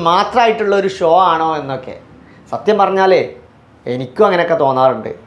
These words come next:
പിന്നെ ഓഡിയൻസ് എന്തോ ബിരിയാണി കിട്ടോ എന്നുള്ള ലെവലിലാണ് ഇത് കണ്ടുകൊണ്ടിരിക്കുന്നത്. അത് പിന്നെ പറയാനൊന്നുമില്ലല്ലോ. അപ്പോൾ ഓക്കെ. അപ്പൊ ഇതാണ് ഈ ബിഗ് ബോസിന്റെ, എന്താ പറയാ, തോന്നിവാസമായ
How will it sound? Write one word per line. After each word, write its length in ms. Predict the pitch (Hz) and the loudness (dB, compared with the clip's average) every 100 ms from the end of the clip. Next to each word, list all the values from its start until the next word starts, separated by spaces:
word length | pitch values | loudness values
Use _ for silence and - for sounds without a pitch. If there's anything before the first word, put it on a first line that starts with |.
| - - - - | -20 -20 -20 -12
പിന്നെ 300 | 131 147 170 120 - - - - - 113 113 | -6 -2 0 -2 -6 -18 -20 -20 -12 -6 -4
ഓഡിയൻസ് 460 | 127 156 156 180 147 - | -2 -2 -2 -2 -2 -2
എന്തോ 220 | 127 139 156 127 | -4 0 0 0
ബിരിയാണി 540 | 123 123 151 165 196 175 | -4 0 0 2 0 -2
കിട്ടോ 280 | 170 - 196 185 | -2 2 2 2
എന്നുള്ള 260 | 175 180 190 131 - 135 | 0 2 2 2 -2 -2
ലെവലിലാണ് 440 | 143 139 160 165 160 | -2 0 0 0 -2
ഇത് 80 | 151 147 | -4 -4
കണ്ടുകൊണ്ടിരിക്കുന്നത്. 840 | 120 123 147 151 131 127 110 - - - - - - | -4 -2 -2 -2 -4 -8 -12 -12 -20 -20 -20 -20 -16
അത് 100 | 95 101 | -12 -8
പിന്നെ 160 | 123 139 | -6 -2
പറയാനൊന്നുമില്ലല്ലോ. 720 | 147 160 170 185 180 175 151 - - - - - | 2 2 2 0 0 2 2 -2 -10 -20 -20 -8
അപ്പോൾ 140 | 160 254 | 0 2
ഓക്കെ. 180 | 262 262 - - _ - | 2 0 -2 -10 _ -12
അപ്പൊ 160 | 135 202 123 - - 131 | -4 -2 -2 -8 -18 -14
ഇതാണ് 360 | 123 170 175 190 151 151 | -4 -2 0 0 -2 -4
ഈ 40 | 147 | -4
ബിഗ് 180 | 135 135 | -6 -2
ബോസിന്റെ, 460 | 156 156 - 160 160 - - - - - 156 | 0 0 -4 -2 -2 -2 -16 -20 -20 -8 -4
എന്താ 140 | 127 139 | 0 4
പറയാ, 180 | 139 135 131 131 | 4 2 0 -6
തോന്നിവാസമായ 920 | 120 131 143 151 143 143 147 139 | -6 -4 -6 -4 -2 -2 -2 -4